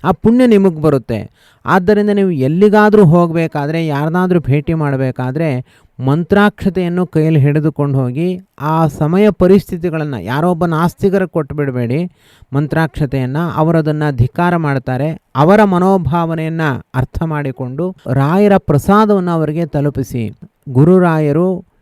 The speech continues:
ವಿಶೇಷವಾಗಿ ನಮ್ಮನ್ನು ಕೂಡ ರಕ್ಷಣೆ ಮಾಡ್ತಾರೆ. ಗುರುವಾರದ ದಿವಸ ಪ್ರತಿಯೊಬ್ಬರೂ ಕೂಡ ರಾಯರ ಮಠಕ್ಕೆ ಹೋಗಲೇಬೇಕು. ಅಲ್ಲಿ ಭಗವಂತನ ತೀರ್ಥವನ್ನು, ಹನುಮಂತ ದೇವರ ತೀರ್ಥವನ್ನು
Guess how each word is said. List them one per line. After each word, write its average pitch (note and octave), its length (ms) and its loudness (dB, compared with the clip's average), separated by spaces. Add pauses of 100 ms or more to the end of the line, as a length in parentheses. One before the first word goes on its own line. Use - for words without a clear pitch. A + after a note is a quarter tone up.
(140)
ವಿಶೇಷವಾಗಿ E3 1120 0 (120)
ನಮ್ಮನ್ನು D#3+ 640 -2
ಕೂಡ D#3 180 -4
ರಕ್ಷಣೆ D3+ 420 -4
ಮಾಡ್ತಾರೆ. A#2 540 -6 (760)
ಗುರುವಾರದ F3+ 720 4
ದಿವಸ C#3+ 380 -2 (760)
ಪ್ರತಿಯೊಬ್ಬರೂ F3+ 680 4
ಕೂಡ D#3+ 220 -4 (220)
ರಾಯರ D3+ 360 0
ಮಠಕ್ಕೆ D3 440 -2
ಹೋಗಲೇಬೇಕು. D3+ 880 2 (200)
ಅಲ್ಲಿ F#3+ 600 2 (160)
ಭಗವಂತನ F#3 640 2 (480)
ತೀರ್ಥವನ್ನು, E3 880 0 (160)
ಹನುಮಂತ F#3+ 360 4
ದೇವರ F3 380 0
ತೀರ್ಥವನ್ನು D#3 800 -4